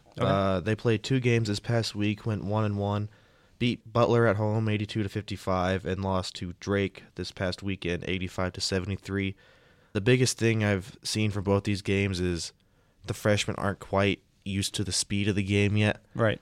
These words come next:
Speaker 2: Um,
Speaker 1: Makes sense.
Speaker 2: most of the turnovers are coming from freshmen. It really hurts that they don't have Emily Ryan as the primary ball handler,
Speaker 1: Mm-hmm.
Speaker 2: and they're kinda using a committee at that point, so
Speaker 1: Yeah.
Speaker 2: it's really hard to, like, get into a flow of the offense 'cause you have someone new bringing the ball up the court every game.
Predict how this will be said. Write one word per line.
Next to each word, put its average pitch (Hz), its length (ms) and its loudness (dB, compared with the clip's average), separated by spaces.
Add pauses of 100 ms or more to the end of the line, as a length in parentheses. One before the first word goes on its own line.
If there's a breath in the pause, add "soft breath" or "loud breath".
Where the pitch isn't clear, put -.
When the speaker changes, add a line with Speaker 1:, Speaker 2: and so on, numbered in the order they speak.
(140)
Speaker 2:
Um, 87 460 0
Speaker 1:
Makes - 160 -6
sense. 101 220 -10
Speaker 2:
most 110 260 2
of 110 40 -2
the 104 60 2
turnovers 98 440 2
are 95 60 0
coming 98 320 0
from 101 280 0
freshmen. 98 560 2 (760 soft breath)
It - 320 -16
really 127 220 6
hurts 107 340 2
that 87 180 0
they 101 80 0
don't 98 240 -2 (180)
have 101 260 4
Emily 98 280 4
Ryan 101 460 4
as 98 160 -2
the 98 80 -2
primary 101 400 2
ball 95 380 2 (100)
handler, 95 420 0 (180)
Speaker 1:
Mm-hmm. 110 360 -6
Speaker 2:
and 90 380 -6
they're 98 100 -4
kinda 110 300 -2
using 98 320 0
a 85 40 -4
committee 101 520 -2 (120)
at 92 120 -4
that 95 180 -2
point, 104 260 -2
so 110 60 0
Speaker 1:
Yeah. 98 80 0
Speaker 2:
it's - 80 -6
really 110 140 4
hard 98 300 0
to, 92 140 -6
like, 85 140 -2 (560)
get 113 160 -2
into 104 240 -4
a 85 40 -8
flow 95 400 0
of 101 60 0
the 98 120 0
offense 98 440 0
'cause 95 140 -8
you 92 100 -2
have 95 160 -2
someone 98 340 -4
new 98 200 0
bringing 95 380 -2
the 98 100 -12
ball 90 180 0
up 90 120 -2
the 101 80 -6
court 101 240 -4
every 98 180 -4
game. 101 240 -4